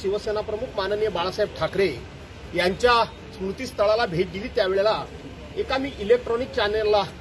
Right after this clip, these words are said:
मुलाखत दिलेली आहे आणि त्याच वेळेला नारायणरावांची जनआशीर्वाद यात्रा म्हणजे काय असेल हे मी सांगितलेलं आहे.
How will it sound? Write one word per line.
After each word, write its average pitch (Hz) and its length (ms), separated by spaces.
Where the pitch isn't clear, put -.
मुलाखत 190 320
दिलेली 151 400
आहे 120 120
आणि 285 100
त्याच 269 340
वेळेला 247 280
नारायणरावांची 220 680
जनआशीर्वाद 202 680
यात्रा 190 240
म्हणजे 220 220
काय 240 320
असेल 202 340
हे 202 80
मी 220 100
सांगितलेलं 151 520
आहे. - 80